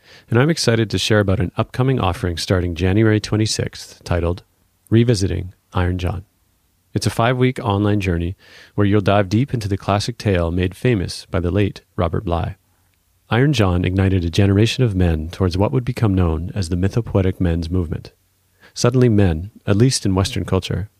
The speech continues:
had a map to their inner landscape and their outer experience. The exploration of a German fairy tale, alongside poetry and ritual, offered a pathway into the realm of soul work, and the book has continued to touch millions of men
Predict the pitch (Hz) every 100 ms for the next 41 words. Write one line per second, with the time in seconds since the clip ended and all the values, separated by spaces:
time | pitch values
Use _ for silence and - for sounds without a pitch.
0 | _ _ 113 123 98 95 - 95 87 -
1 | 101 101 90 87 - 85 - 147 - 90
2 | 85 87 87 90 98 - 87 80 - -
3 | _ _ _ _ _ _ 120 117 - 123
4 | 117 120 139 92 85 95 104 107 98 92
5 | - 92 90 - _ - - - 107 101
6 | 107 107 101 - 127 - 87 92 92 104
7 | - - 104 - _ _ - 92 - 139
8 | - 92 - 92 95 95 107 92 87 87
9 | 82 - 98 92 80 76 - _ _ _
10 | _ 95 90 87 113 - - - 90 107
11 | 117 117 - 95 - 90 101 104 101 95
12 | 90 80